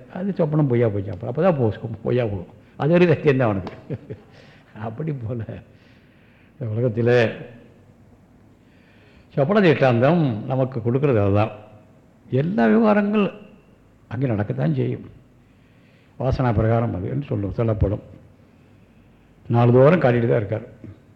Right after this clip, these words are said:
அது விசார திருஷ்டிக்கு பார்க்கும்போது அது ஒன்று சிறிது கூட எள்ளளவேனும் வா-, வாஸ்தவம் இல்லை. என்ன? பிறகு என்ன வாஸ்தவம்?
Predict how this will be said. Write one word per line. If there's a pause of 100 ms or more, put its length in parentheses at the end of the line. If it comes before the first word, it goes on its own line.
(1400)
அது
விசார
திருஷ்டிக்கு
பார்க்கும்போது (680)
அது (540)
ஒன்று
சிறிது
கூட
எள்ளளவேனும்
வா-,
வாஸ்தவம்
இல்லை. (720)
என்ன? (1080)
பிறகு
என்ன
வாஸ்தவம்?